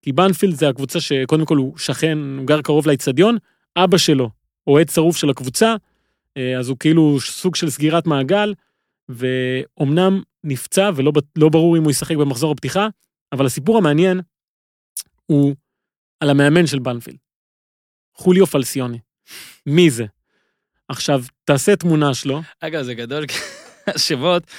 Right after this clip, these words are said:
Speaker 2: כל מה שאתה אומר, אני מדמיין כאילו שאנשים בטח אומרים, יכול להיות שיש כזה, <laughs> יכול להיות שאין
Speaker 1: לא.
Speaker 2: כזה.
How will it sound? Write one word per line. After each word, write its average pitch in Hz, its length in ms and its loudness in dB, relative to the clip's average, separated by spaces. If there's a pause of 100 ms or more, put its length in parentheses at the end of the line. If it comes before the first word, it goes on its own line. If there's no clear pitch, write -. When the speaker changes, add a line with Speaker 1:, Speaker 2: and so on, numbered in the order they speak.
(300)
Speaker 2:
כל 160 160 -6
מה 175 100 -2
שאתה 139 180 -6
אומר, 151 240 -6
אני 131 120 -4
מדמיין 123 360 -8
כאילו 147 200 -6
שאנשים 123 400 -6
בטח 147 260 -4
אומרים, 156 300 0 (580)
יכול 202 180 -4
להיות 185 140 2
שיש 135 240 0
כזה, 107 300 -2
<laughs> - 440 -6
יכול - 160 -12
להיות 220 180 -2
שאין 139 220 2
Speaker 1:
לא. 113 60 -4
Speaker 2:
כזה. 127 180 -8